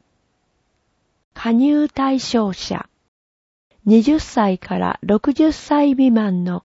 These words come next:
国民年金に加入されている方。国民年金に任意加入されている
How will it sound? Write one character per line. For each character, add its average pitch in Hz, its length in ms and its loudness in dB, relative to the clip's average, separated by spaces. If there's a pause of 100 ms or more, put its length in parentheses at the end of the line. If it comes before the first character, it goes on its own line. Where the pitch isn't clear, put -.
(300)
国 302 360 -2
民 311 280 2
年 277 240 2
金 190 360 -2
に 175 280 -8
加 226 160 -6
入 285 300 2
さ 285 180 -4
れ 262 140 0
て 233 240 -2
い 220 120 0
る 202 200 -4
方。 190 480 -12 (1000)
国 311 340 -2
民 294 320 4
年 262 240 4
金 180 360 -2
に 175 380 -6
任 285 500 4
意 277 80 2
加 285 200 -4
入 226 320 4
さ - 180 -6
れ 196 140 0
て 190 240 -4
い 185 100 -2
る 175 240 -8